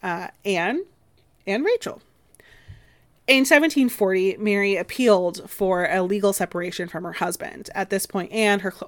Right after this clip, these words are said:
her oldest daughter, was already married and moved along, so it was just Rachel and her mother just making a go of it. Part of the terms of this legal separation was that Mary was disinherited, so when John died in seventeen forty-five,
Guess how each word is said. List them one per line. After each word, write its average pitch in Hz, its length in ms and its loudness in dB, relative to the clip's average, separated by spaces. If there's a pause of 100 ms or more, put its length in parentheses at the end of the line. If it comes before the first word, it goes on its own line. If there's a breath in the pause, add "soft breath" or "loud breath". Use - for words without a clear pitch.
(100)
her 185 200 2
oldest 202 340 2
daughter, 175 380 -2
was 196 180 0
already 262 340 2
married 175 400 -6
and 185 220 -6
moved 185 180 -4
along, 170 360 -4 (420 loud breath)
so - 160 6
it 262 80 10
was 320 180 4
just 349 220 2
Rachel 196 340 4
and 185 120 0
her 196 100 -2
mother 175 380 0
just 170 240 -8
making 180 380 -2
a 170 60 -8
go 165 240 -4
of 98 120 -10
it. 117 320 -8 (460 loud breath)
Part 370 200 10
of 415 80 10
the 359 80 4
terms 226 340 4
of 226 80 0
this 202 160 4
legal 208 220 4
separation 185 580 -2
was 180 140 -4
that 185 160 2
Mary 202 400 2
was 196 240 2
disinherited, 180 840 0
so - 160 4
when 202 200 4
John 196 340 4
died 220 440 6
in 202 100 -2
seventeen 180 380 -4
forty-five, 208 680 2